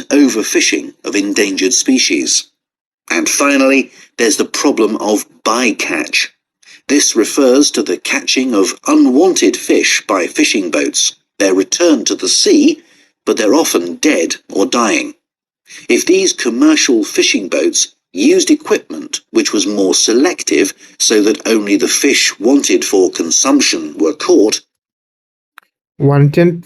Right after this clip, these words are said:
Speaker 2: for fish, wanted for consumption। আর এখানে purpose of, উদ্দেশ্য,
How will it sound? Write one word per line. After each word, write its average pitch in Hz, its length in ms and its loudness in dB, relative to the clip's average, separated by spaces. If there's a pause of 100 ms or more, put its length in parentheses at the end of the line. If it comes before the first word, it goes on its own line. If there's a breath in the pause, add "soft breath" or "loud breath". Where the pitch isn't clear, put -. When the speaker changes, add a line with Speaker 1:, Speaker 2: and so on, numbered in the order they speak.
Speaker 2:
for 113 180 2 (480)
fish, 165 240 4 (500)
wanted 135 540 2
for 196 120 2 (140)
consumption। 131 560 2 (140)
আর 120 140 -4
এখানে 156 180 0 (200)
purpose 135 460 0 (120)
of, 101 60 -2 (580)
উদ্দেশ্য, 160 340 2